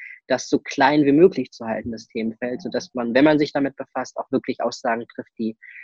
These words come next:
langfristig sind, nachhaltig und vor allem auch einer Richtigkeit entsprechen. Also wenn ein Mittelständler jetzt anfängt zu sagen, „Okay, wir müssen Heimarbeit stattfinden lassen“, dann würde ich die Bring Your Own Device-Thematik so schnell wie möglich außen vor lassen. Ich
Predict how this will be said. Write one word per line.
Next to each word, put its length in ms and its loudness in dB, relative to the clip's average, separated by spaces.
langfristig 720 2
sind, 340 -10
nachhaltig 680 -2
und 120 -14
vor 80 -8
allem 100 -6
auch 60 -12
einer 160 -4
Richtigkeit 420 -8
entsprechen. 420 -14
Also 160 4
wenn 120 8
ein 40 10
Mittelständler 480 4
jetzt 160 -2
anfängt 360 -4
zu 120 -2
sagen, 260 0
„Okay, 400 0
wir 80 2
müssen 340 4
Heimarbeit 500 0
stattfinden 640 0
lassen“, 420 -4
dann 120 0
würde 120 2
ich 80 -6
die 100 0
Bring 200 4
Your 120 4
Own 100 0
Device-Thematik 840 -2
so 160 -6
schnell 260 2
wie 80 2
möglich 320 -2
außen 240 -8
vor 220 -2
lassen. 320 -8
Ich 120 -20